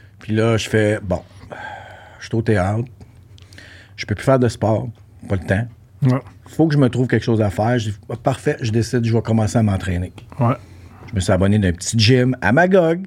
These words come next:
Speaker 2: Ouais.
Speaker 1: T'es dans, tu vois, t'avais la principale, puis c'était comme un petit peu en arrière, là. Je me,
Speaker 2: Une ancienne
Speaker 1: c'est
Speaker 2: entrepôt.
Speaker 1: vague. Ok, mais toi, ça, ça, là, c'est plus clair
Speaker 2: Je
Speaker 1: pour
Speaker 2: me
Speaker 1: toi.
Speaker 2: rappelle très bien,
Speaker 1: Ah,
Speaker 2: l'ancien
Speaker 1: toi, tu
Speaker 2: entrepôt.
Speaker 1: travailles.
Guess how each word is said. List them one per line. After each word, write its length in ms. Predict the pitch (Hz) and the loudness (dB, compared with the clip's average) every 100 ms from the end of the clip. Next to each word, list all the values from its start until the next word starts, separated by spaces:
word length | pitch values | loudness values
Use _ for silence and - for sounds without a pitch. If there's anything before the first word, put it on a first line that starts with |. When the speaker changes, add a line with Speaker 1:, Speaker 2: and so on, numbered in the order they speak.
| - | -10
Speaker 2:
Ouais. 280 | 107 123 165 _ _ _ _ _ - | -6 -6 -6 _ _ _ _ _ -10
Speaker 1:
T'es 100 | 127 | -6
dans, 380 | 117 90 80 78 - - - _ _ _ _ _ - _ - - | -4 -4 -6 -10 -18 -20 -20 _ _ _ _ _ -20 _ -20 -20
tu 80 | - | -12
vois, 100 | 90 | -8
t'avais 160 | 104 | -4
la 120 | 139 143 | -2 -2
principale, 640 | 156 160 - - 147 160 | -2 -4 -4 0 2 2
puis 60 | 131 | -2
c'était 120 | 123 | -2
comme 140 | 123 | 0
un 60 | 131 | -2
petit 120 | - | -2
peu 80 | 170 | -2
en 120 | 165 | 0
arrière, 580 | 131 123 113 131 147 135 | 2 2 2 2 2 2
là. 200 | 135 131 | 2 2
Je 120 | 113 | 2
me, 160 | 113 110 113 | 0 0 -2
Speaker 2:
Une 80 | 117 | -2
ancienne 280 | 123 - 156 | 0 2 4
Speaker 1:
c'est 60 | |
Speaker 2:
entrepôt. 200 | 139 135 139 | 4 4 2
Speaker 1:
vague. 260 | 131 160 151 - - | 2 0 -4 -14 -4
Ok, 200 | 143 147 135 | -2 2 0
mais 100 | 120 | 2
toi, 140 | 151 | 0
ça, 180 | 139 120 | 0 0
ça, 160 | 131 | 0
là, 120 | 120 127 | 0 -2
c'est 120 | 120 | -4
plus 120 | - | -6
clair 220 | - 131 | -2 0
Speaker 2:
Je 40 | 139 | 4
Speaker 1:
pour 80 | 135 | 4
Speaker 2:
me 80 | 123 | 4
Speaker 1:
toi. 100 | 147 | 4
Speaker 2:
rappelle 220 | 147 131 | 4 2
très 240 | 117 127 | 2 2
bien, 180 | 117 127 | 4 4
Speaker 1:
Ah, 100 | 175 | 4
Speaker 2:
l'ancien 60 | - | 4
Speaker 1:
toi, 100 | 226 | 2
tu 100 | 143 | 2
Speaker 2:
entrepôt. 100 | - | 2
Speaker 1:
travailles. 320 | 190 208 208 | 4 4 0